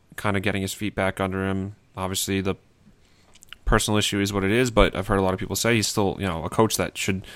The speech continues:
definitely get a shot in this league and, um, has a lot to give, and I guess we'll see. It's one of those things where it's like he, he hasn't proven it in the N H L.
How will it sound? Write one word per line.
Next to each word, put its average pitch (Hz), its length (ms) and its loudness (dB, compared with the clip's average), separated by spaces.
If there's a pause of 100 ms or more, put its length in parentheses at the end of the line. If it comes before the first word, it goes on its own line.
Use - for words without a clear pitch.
(240)
definitely 123 240 8
get 107 120 8
a 101 40 8
shot 104 260 10
in 90 60 2
this 95 200 2
league 95 320 2
and, 78 240 -4 (540)
um, 95 240 0
has 101 200 4
a 98 40 4
lot 101 280 8
to 110 60 -8
give, 120 360 8
and 95 260 0 (640)
I 101 140 0
guess 104 200 6
we'll 107 120 12
see. 117 380 4
It's - 200 -6
one 117 100 2
of 107 60 4
those 104 160 2
things 113 240 0
where 98 80 0
it's 90 140 -4
like 95 180 -4
he, 101 200 -6
he 107 160 -2
hasn't 104 340 2
proven 113 240 6
it 98 80 -2
in 87 80 -6
the 101 60 -2
N 98 100 0
H 95 180 -2
L. 98 260 0